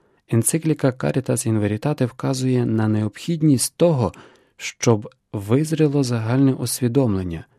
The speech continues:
яке сприйматиме продовольство та доступ до води як загальне право всіх людей,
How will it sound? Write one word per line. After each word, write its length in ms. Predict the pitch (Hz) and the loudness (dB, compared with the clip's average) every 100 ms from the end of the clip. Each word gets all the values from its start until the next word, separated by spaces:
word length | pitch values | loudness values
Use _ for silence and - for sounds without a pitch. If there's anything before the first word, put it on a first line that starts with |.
| _ _ | _ _
яке 320 | 104 - 98 - | -10 -4 -4 -4
сприйматиме 760 | - - 107 120 139 131 117 | -8 -4 -2 0 0 0 0
продовольство 840 | 110 117 104 101 135 147 - 131 127 - _ _ - | 0 -2 -2 0 -2 -4 -2 0 0 -4 _ _ -6
та 140 | 110 | -6
доступ 500 | 98 143 160 - 120 | 2 2 2 -2 -4
до 160 | 107 104 | 0 0
води 340 | 110 143 160 _ - | 2 2 0 _ 0
як 320 | 117 117 - - | 0 0 -12 -8
загальне 540 | 120 120 123 160 165 | -4 -2 0 0 0
право 320 | 143 123 127 | 0 0 0
всіх 440 | 113 - - 135 - | -2 -2 0 0 -4
людей, 360 | 85 82 76 | -6 -6 -10